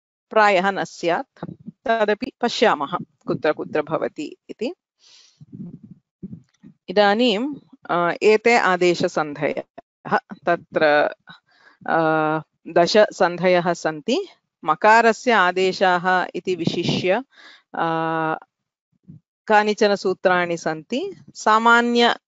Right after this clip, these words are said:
व्याकरण अध्ययनकाले प्रायः एतेषाम् अपेक्षा न भवति,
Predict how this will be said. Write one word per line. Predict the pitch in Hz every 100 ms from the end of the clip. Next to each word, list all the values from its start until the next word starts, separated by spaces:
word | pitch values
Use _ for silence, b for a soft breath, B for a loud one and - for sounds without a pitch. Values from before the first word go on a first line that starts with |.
| -
व्याकरण | 185 180 185 185
अध्ययनकाले | 185 170 165 180 175 170 170 165 156 185
प्रायः | 208 180 165 170 165 175
एतेषाम् | 175 - 165 160 175 170 156
अपेक्षा | 156 165 - 175 165
न | 165
भवति, | 165 156 151 - 220 320